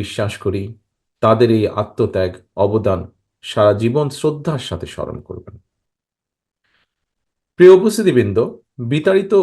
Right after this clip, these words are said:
স্বৈরাচার গত পাঁচই আগস্ট দেশ থেকে পালিয়ে গিয়েছে। পালিয়ে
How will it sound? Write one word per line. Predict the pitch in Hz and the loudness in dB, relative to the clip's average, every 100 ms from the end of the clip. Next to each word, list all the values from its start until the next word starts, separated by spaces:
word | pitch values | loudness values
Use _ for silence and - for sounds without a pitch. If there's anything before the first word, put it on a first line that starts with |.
| - - - | 0 -8 -10
স্বৈরাচার | - 143 175 175 127 104 98 | -4 -2 -2 0 0 0 -2
গত | 107 120 110 113 - | -2 -2 -2 -4 -6
পাঁচই | 113 - 139 110 | -6 -4 -2 0
আগস্ট | 107 123 - - 123 90 | 0 -2 -4 -10 -12 -4
দেশ | 123 120 - | -2 -2 -4
থেকে | 123 117 101 104 - - | -6 -4 -4 -6 -10 -4
পালিয়ে | 110 113 98 | 0 0 -2
গিয়েছে। | 80 65 - - - _ _ _ _ _ _ | -6 -14 -14 -20 -20 _ _ _ _ _ _
পালিয়ে | 117 120 170 | 0 0 0